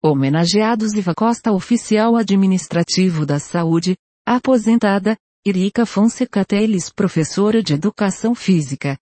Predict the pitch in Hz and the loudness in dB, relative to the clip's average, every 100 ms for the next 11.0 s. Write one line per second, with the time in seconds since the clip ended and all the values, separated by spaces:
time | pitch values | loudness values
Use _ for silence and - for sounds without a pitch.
0 | _ _ - 202 185 151 160 185 240 190 | _ _ 0 2 2 0 -2 0 0 2
1 | 180 185 214 - _ _ 254 240 - 233 | 2 2 0 -4 _ _ -2 0 0 -2
2 | - 185 214 196 - 180 190 214 - - | 0 0 0 0 0 0 0 -2 -4 -2
3 | 180 160 175 156 151 180 220 226 196 196 | 0 0 0 -2 2 2 2 2 0 0
4 | 208 185 - 180 160 170 - 180 220 254 | 0 -2 -2 -4 -2 -2 0 0 2 2
5 | 233 240 190 165 135 139 - 160 233 214 | 4 6 6 2 0 -4 -2 -2 2 0
6 | 208 - 233 226 - - 214 214 180 170 | 0 2 2 2 0 -2 0 0 0 0
7 | 185 208 185 160 147 - 175 175 139 139 | 0 -2 2 2 2 0 0 0 -2 -4
8 | 156 156 170 196 - 220 202 185 170 156 | -2 0 2 0 -2 -6 0 2 2 2
9 | - 226 160 143 135 165 214 196 156 143 | 0 0 2 0 0 0 2 2 0 -2
10 | 135 135 156 170 208 190 185 190 196 | 0 2 2 2 2 0 0 -2 -4